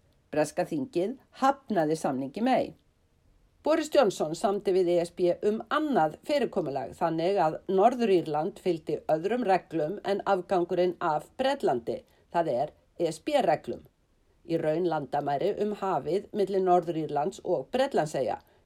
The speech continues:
Fyrirkomulag sem Theresa May hafði áður sagt að enginn breskur forsætisráðherra gæti nokkru sinni samþykkt, af því þar með væri ríkið klofið.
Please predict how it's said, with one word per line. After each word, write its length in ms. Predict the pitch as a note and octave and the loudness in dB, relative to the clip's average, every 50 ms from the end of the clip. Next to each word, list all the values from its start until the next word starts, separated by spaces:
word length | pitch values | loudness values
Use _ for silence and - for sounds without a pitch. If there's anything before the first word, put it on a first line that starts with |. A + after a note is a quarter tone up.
| _ _ _ _ _ _ _ _ _ - | _ _ _ _ _ _ _ _ _ 2
Fyrirkomulag 720 | E3+ D#3 D3+ D3+ D3 - D3+ D3+ D3+ D3+ D3 E3 G#3 G#3 | 2 2 2 2 0 0 0 2 2 2 2 2 0 0
sem 180 | - G#3+ F3+ E3+ | -2 -2 -2 -2
Theresa 400 | - A3+ F#3+ F3 G3+ - C4 A#3+ | 0 0 0 0 0 0 0 0
May 320 | A#3+ C#4 D4+ B3+ D#3 D#3+ | 2 4 4 4 4 2
hafði 300 | F3+ G#3 E3+ E3 F3+ - | 2 2 2 2 2 2
áður 260 | D#3 F3+ F3 F#3 G#3 | 2 2 2 0 -4
sagt 400 | G#3+ - - B3+ D#3+ C#3 - - | -4 -2 0 0 0 -2 -2 -2
að 160 | - C#3+ - - - | 0 0 0 -2 -2
enginn 560 | - G#3 A#3 B3+ C#4+ C#4+ - D4+ D4 C#4+ C#4 | 0 0 2 2 2 2 4 4 4 4 4
breskur 460 | - C#4 D#3+ E3 - - - A#3 B3+ B3+ | 2 2 2 2 0 0 -2 -2 -2 0
forsætisráðherra 840 | - G#3+ F#3+ F#3 - D#3 D3 - - E3 D3+ D#3 E3+ F3 E3+ F#3+ G#3 A3+ - - - _ _ _ | 0 0 0 2 0 -2 -2 -2 0 0 0 2 2 2 2 2 0 -2 -6 -16 -20 _ _ _
gæti 460 | - A3 A3 A3 - A3+ G#3+ G#3+ G#3+ - - | 6 6 6 6 6 4 4 4 4 2 0
nokkru 560 | A3 A3 A#3+ D4 E4+ E4+ - - - - E3 | 0 2 4 4 2 2 -2 -4 -4 -4 -4
sinni 240 | D#3+ - F3 D3+ D3+ | -2 -2 -2 -2 0
samþykkt, 560 | - - C3+ A2+ - - - C#3 F3+ B3 C4 _ _ _ _ _ _ - | 0 0 -2 -2 -2 -2 -2 0 0 -2 -4 _ _ _ _ _ _ -4
af 80 | - | -2
því 140 | B3 C4 A#3+ A#3+ | 0 2 2 4
þar 180 | C4 G#3+ F#3+ F3+ | 4 4 2 2
með 180 | F3 E3+ E3 E3 | 0 2 2 4
væri 220 | E3 E3 F3 E3+ | 4 4 2 0
ríkið 480 | D#3+ F3 F3 D3+ - - - F3+ F3+ F3 - _ _ | 0 0 -4 -6 -6 -4 -4 -4 -4 -4 -8 _ _
klofið. 540 | - - D#4 D#4+ D#4 C#4+ - - - - - | -6 -2 0 2 4 4 2 0 -2 -8 -10